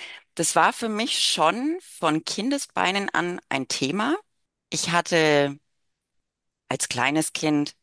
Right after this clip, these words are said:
wahnsinnige Angst vorm eigenen Tod. Dann in der Pubertät hat sich's, ähm, ja, gewandelt. Da hatte ich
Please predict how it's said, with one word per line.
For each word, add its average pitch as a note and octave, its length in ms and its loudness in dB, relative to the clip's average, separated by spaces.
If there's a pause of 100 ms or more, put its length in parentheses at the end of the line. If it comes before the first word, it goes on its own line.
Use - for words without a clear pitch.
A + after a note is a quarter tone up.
(120)
wahnsinnige C3 600 0
Angst B2+ 320 -2
vorm A#2 200 -8
eigenen D3+ 400 -2
Tod. D3 380 -8 (500)
Dann C3+ 340 2
in C#3 160 2
der C3+ 80 4
Pubertät D#3 880 0 (560)
hat C#3+ 220 -2
sich's, - 560 0 (160)
ähm, - 260 -8 (640)
ja, B2+ 340 0 (320)
gewandelt. C#3 720 2
Da C#3 80 0
hatte C3+ 180 -6
ich - 260 -10